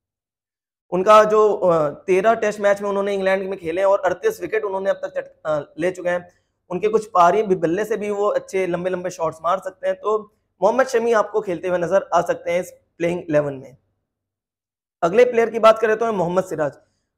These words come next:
हालिया फॉर्म जैसे मोहम्मद सिराज का चल रहा है, अगर वो वैसे ही फॉर्म के साथ इस मैच में खेलते हैं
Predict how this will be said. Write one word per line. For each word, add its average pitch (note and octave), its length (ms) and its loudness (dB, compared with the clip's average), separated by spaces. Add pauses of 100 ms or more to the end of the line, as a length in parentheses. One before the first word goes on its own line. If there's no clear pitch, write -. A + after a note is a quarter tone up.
(120)
हालिया A#3 340 4
फॉर्म B3 320 -2
जैसे A#3+ 240 -2
मोहम्मद A3 320 -2
सिराज G#3 340 2
का G#3+ 80 -4
चल G3+ 180 -4
रहा G3+ 140 4
है, G3+ 60 6
अगर G#3 300 0
वो G#3 180 0
वैसे F#3+ 280 -2
ही G#3 100 -10
फॉर्म F#3 200 -4
के G3 100 -16
साथ F#3+ 220 -6
इस F#3+ 140 -10
मैच F3 280 -4
में F#3 80 -14
खेलते E3 340 -10
हैं C#3+ 280 -8